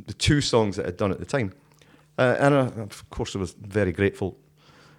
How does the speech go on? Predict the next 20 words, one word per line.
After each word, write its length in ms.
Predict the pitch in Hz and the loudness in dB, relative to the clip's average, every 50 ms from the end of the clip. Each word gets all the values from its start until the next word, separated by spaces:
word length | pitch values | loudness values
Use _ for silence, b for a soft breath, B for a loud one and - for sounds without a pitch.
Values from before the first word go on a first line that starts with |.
| b b _ | b b _
for 280 | - - - 117 113 | -4 4 8 8 8
that. 240 | 104 92 101 98 98 | 8 6 4 4 4
W-, 180 | - 123 131 - | 4 4 4 4
and 300 | 120 135 151 156 131 156 | 4 4 4 4 4 4
that 180 | 175 180 - | 4 4 2
led 380 | 135 123 123 127 127 120 117 110 | 2 4 4 6 6 6 4 2
to 280 | - - _ - - 107 | -4 -10 _ -12 -8 -4
getting 300 | - 117 - 110 98 - _ _ | -4 -2 -2 -2 -4 -6 _ _
played 420 | - - - 110 104 104 101 98 - - | -10 -2 0 2 2 2 0 -2 -4 -4
on 340 | - 95 98 98 98 98 90 - | 0 2 2 2 0 -2 -4 -6
more, 480 | - 113 110 104 104 107 107 107 104 98 - - - _ _ - - - | -6 -2 0 2 2 4 4 2 2 0 -4 -10 -18 _ _ -18 -18 -16
uh, 220 | - - - - - - - | -14 -16 -14 -14 -12 -4 -2
other 200 | 107 104 113 110 - - - _ | 0 0 0 0 -2 -6 -12 _
stations, 600 | - - - 113 101 95 - - 95 92 92 - | -14 -6 -4 -4 -4 -4 -4 -6 -6 -6 -6 -4
you 60 | 92 | -4
know, 100 | 95 98 | -2 -2
in 80 | 92 87 | -4 -4
community 400 | - - - 98 98 92 - 92 | -8 -10 -6 -6 -4 -4 -6 -8
stations 760 | - - 104 95 92 - 98 95 95 95 95 92 92 90 | -6 -4 -4 -4 -4 -4 -6 -4 -4 -4 -4 -4 -6 -6
and, 180 | - 80 78 73 | -6 -8 -8 -10